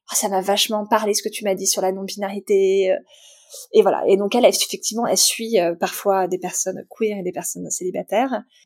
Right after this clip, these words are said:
Et donc ça, je trouve ça aussi, euh, hyper cool. Donc sachez que si vous voulez, euh,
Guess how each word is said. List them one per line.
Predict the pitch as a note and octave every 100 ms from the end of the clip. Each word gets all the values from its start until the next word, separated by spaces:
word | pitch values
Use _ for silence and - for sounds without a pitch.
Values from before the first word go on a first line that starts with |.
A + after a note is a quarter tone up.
| _
Et | G3
donc | G3 F#3
ça, | - A3
je | G3
trouve | - -
ça | G#3+ G3+
aussi, | F#3 - G#3
euh, | F#3+ E3+ - _ _ -
hyper | G#3 G#3 -
cool. | F#3+ - -
Donc | F#3+ F#3+
sachez | G3+ - A3
que | G3
si | - F#3+
vous | F#3 F#3 F#3+
voulez, | G3+ G#3 G3+
euh, | F#3